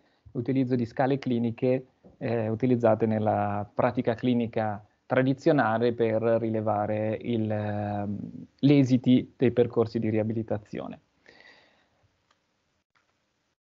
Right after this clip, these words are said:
Il, eh, sistema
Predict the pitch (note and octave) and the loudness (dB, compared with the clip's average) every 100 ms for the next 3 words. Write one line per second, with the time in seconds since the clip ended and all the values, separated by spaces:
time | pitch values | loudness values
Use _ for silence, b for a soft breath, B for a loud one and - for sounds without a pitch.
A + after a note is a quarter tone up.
0 | _ - D#3+ C3+ C3 B2+ B2+ B2+ B2 B2 | _ -8 2 6 6 6 8 8 8 8
1 | B2 A#2+ A#2+ A#2 A2+ - - - C3+ - | 6 6 6 6 6 4 -8 -4 -4 4
2 | F#3 D#3 B2 G2 | 6 6 4 2